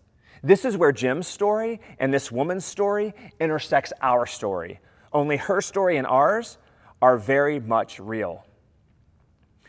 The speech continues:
One of Jesus' core values to his ministry was generosity.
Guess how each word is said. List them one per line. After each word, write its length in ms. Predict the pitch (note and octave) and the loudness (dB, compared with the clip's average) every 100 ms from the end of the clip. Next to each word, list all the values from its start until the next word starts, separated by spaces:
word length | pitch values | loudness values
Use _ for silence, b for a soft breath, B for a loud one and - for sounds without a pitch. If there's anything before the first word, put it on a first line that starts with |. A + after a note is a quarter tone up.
| b | b
One 240 | B2 E3 | 2 2
of 120 | G#3+ | 2
Jesus' 600 | C3 D3 E3+ D3 C#3 D3+ | -2 -4 -6 -8 -10 -10
core 600 | - - - C3+ C3 C3 B2+ | -12 -14 -6 -2 -2 -2 -6
values 680 | A2 G#2+ A2 A2 F#2+ G#2+ - _ | -2 -2 -2 -4 -10 -12 -20 _
to 120 | - B2+ | -10 -6
his 260 | D3 D3+ | -4 -2
ministry 580 | C#3 B2+ A#2 - G2+ F#2 _ b b b b | -4 -6 -8 -12 -12 -14 _ b b b b
was 120 | G#2 | -12
generosity. 840 | - G#2+ G2+ F2+ - G#2 F2 F#2+ | -8 -6 -4 -6 -8 -14 -16 -20